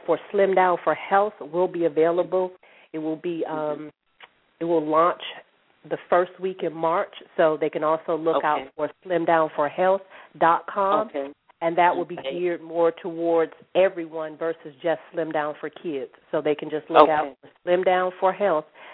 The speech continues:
Speaker 1: dot com, and it'll be available. We will launch it the first week in March.
Speaker 2: And that, and is that for, are you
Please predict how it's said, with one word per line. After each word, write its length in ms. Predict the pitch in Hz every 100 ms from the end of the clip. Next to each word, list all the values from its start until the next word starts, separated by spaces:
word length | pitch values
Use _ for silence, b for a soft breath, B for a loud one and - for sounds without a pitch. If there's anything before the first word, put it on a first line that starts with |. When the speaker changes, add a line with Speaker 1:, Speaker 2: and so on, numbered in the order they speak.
| B
Speaker 1:
dot 280 | 165 165 -
com, 460 | - 214 175 151 147
and 140 | 151
it'll 160 | 156 156
be 120 | 160
available. 540 | 147 165 175 170 170
We 100 | 160
will 200 | 151 151
launch 320 | 151 151 156 -
it 160 | 160 B B B
the 80 | 151
first 360 | - 175 170 180
week 200 | 185 180
in 100 | 160
March. 340 | 165 135 - - - _ _ _ _ _ _ -
Speaker 2:
And 200 | 165 156
that, 120 | 165
and 200 | 170 165
is 120 | 160 160
that 240 | 165 - -
for, 320 | - 185 180
are 100 | 156
you 160 | 151 147